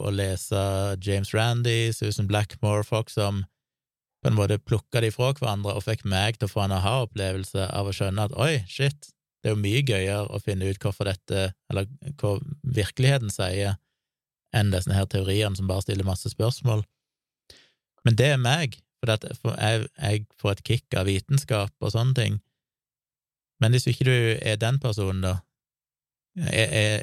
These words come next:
er det noen du ikke kan overbevise, tror du, eller må du være genetisk skrudd sammen eller et eller annet til å sette pris på <laughs> kritisk tenking i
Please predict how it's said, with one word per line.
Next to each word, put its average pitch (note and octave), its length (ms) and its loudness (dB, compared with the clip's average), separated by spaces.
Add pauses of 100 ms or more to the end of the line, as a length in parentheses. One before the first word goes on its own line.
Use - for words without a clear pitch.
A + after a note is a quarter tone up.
er A2 140 0
det A2 100 0
noen G2 300 0
du G2 80 0
ikke G2 180 -6
kan C#3 180 0
overbevise, G#2 460 0
tror G2+ 220 -2
du, G2+ 100 0
eller A#2 160 0
må G2+ 160 0
du G2+ 140 0
være F#2+ 320 0 (480)
genetisk G2+ 580 0
skrudd G2+ 220 -2
sammen A2 400 4
eller G#2 240 2
et - 100 -2
eller F#2+ 140 2
annet G2 160 -2
til G#2 100 0
å F#2+ 260 0
sette - 320 -4
pris G#2 300 -2
på G#2+ 140 0 (480)
<laughs> - 500 -16
kritisk A2 380 2
tenking G#2+ 360 2
i G#2 60 2